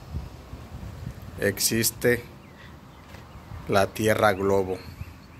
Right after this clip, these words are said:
en ninguna parte. Entonces sigan durmiendo los que están dormidos,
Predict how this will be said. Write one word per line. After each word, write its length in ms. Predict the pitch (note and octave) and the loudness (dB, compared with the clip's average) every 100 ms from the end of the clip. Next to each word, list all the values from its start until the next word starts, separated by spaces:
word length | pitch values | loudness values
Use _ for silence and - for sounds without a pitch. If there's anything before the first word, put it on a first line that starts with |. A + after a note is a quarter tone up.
| - - - - - - - - - - - - - - | -14 -14 -18 -18 -20 -18 -18 -18 -18 -18 -20 -20 -18 -8
en 140 | - G2+ | -2 2
ninguna 320 | G2+ G2+ G2+ | 2 2 2
parte. 380 | - F#2+ F#2+ - - | 4 2 2 -6 -10
Entonces 460 | G2+ G2 A2 G#2+ A2+ | -8 0 2 4 2
sigan 560 | - - A#2+ A#2+ A#2+ G#2+ | 2 2 4 6 4 4
durmiendo 560 | G2+ G2 A2+ B2+ B2+ | 0 2 2 2 2
los 160 | A2 - | 2 2
que 80 | - | 2
están 240 | G#2+ G#2+ | 2 2
dormidos, 520 | G2+ G2+ A#2 C#3+ - | 2 2 2 2 0